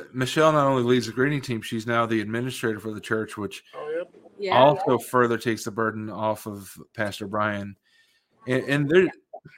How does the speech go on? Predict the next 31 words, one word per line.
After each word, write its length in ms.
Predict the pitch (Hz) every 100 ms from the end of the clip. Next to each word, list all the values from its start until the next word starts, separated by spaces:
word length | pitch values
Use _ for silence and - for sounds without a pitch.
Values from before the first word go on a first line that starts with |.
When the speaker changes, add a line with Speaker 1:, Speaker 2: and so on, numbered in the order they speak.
| _ _ _ _
Speaker 1:
the 100 | 135
one 160 | 143 214
thing 120 | 233
about 200 | 175 131
pastors 500 | 127 123 120 123 107
is 360 | 110 107 104 - _ _ _ -
no 120 | 131
matter 200 | 160 143
how 140 | 139
much 160 | 139 139
you 60 | 127
take 200 | 127 120
off 220 | 117 -
their 120 | 135
plate, 360 | 131 139 135 113
there, 140 | 113 - -
it 160 | 110
still 280 | 104 - 117
gets 240 | 107 107 -
refilled. 640 | 107 - 110 113 123 120
So 420 | - 113 110 110 - _ _ _ _ _ _
the 100 | 117
more 300 | 120 131 139
the 80 | 127
ma-, 180 | 120 117 -
you 180 | 107 113
know, 80 | 104
the 140 | 95 107
more 220 | 120 131
hands, 720 | 123 127 127 117 113 110 - - _ _ _
the, 720 | - - - - - - 104